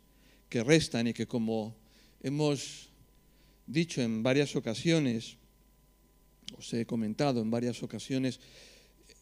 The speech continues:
no agota, eh, los dones del Señor. Estos son los que podemos descubrir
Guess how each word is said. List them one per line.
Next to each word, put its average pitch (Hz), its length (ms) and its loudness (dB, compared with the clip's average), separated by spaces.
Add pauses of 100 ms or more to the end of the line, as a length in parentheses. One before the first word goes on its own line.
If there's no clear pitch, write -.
no 143 240 2
agota, 143 520 4 (580)
eh, 101 400 -8
los 107 200 -4
dones 123 300 2
del 113 120 -2
Señor. 110 460 -4 (160)
Estos 127 260 -6
son 143 160 -4
los 143 120 -4
que 127 140 -6
podemos 139 560 -2 (260)
descubrir 131 760 0